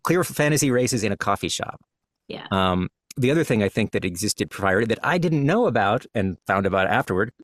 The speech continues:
Speaker 1: is coffee shop A Us. Um, where it's like the alternate uni-, universe where people write fan fiction from some other existing property where it's like the fantasy characters or the whatever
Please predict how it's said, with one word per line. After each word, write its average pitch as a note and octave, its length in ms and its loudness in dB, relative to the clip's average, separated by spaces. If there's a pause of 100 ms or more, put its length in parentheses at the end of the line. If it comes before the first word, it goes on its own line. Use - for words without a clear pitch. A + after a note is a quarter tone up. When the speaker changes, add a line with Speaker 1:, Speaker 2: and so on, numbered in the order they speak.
(140)
Speaker 1:
is A2 220 2
coffee A2+ 400 -2
shop G2 300 0 (180)
A G2+ 100 2 (220)
Us. - 300 -12 (800)
Um, E2+ 360 0 (300)
where G#2+ 220 2
it's F#2 140 0
like G2 120 2
the - 40 -4
alternate A2 280 0
uni-, A2+ 180 0
universe G#2+ 420 2
where F#2+ 100 2
people G#2+ 300 -2
write F#2+ 220 0
fan A#2 240 2
fiction A#2 420 0
from F2+ 240 -2
some A#2+ 240 0
other A2+ 220 0
existing A2 400 -2
property G#2+ 400 0
where G2+ 180 2
it's - 160 -2
like F#2+ 220 0 (240)
the - 80 -8
fantasy A#2 340 0
characters G#2+ 400 0
or G2 60 2
the G2 100 0
whatever G2+ 460 0